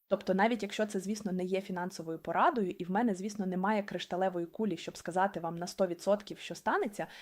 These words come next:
з точки зору співвідношення шансів і ризиків у минулому, завжди найкращим моментом було поступово докуповувати, як тільки вашу впевненість піддавали найжорсткішій критиці.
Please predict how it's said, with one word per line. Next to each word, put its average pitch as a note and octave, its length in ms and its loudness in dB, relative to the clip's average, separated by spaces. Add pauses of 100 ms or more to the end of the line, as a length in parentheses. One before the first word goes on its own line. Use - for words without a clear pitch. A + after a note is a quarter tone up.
(120)
з - 100 -10
точки G#3+ 340 4
зору F#3 480 2
співвідношення F#3 800 -2
шансів F#3+ 520 -4
і F3+ 60 0
ризиків F3 520 -2
у F3+ 80 -2
минулому, G#3 540 2 (360)
завжди F#3+ 480 4
найкращим F#3 520 -2
моментом G3+ 460 0
було F#3 240 -2
поступово F#3+ 520 -4
докуповувати, F3+ 760 -2
як E3 160 -10
тільки G3+ 300 -6
вашу F3 280 -6
впевненість F#3 720 0
піддавали F3 560 0 (320)
найжорсткішій F#3 720 0
критиці. - 520 -12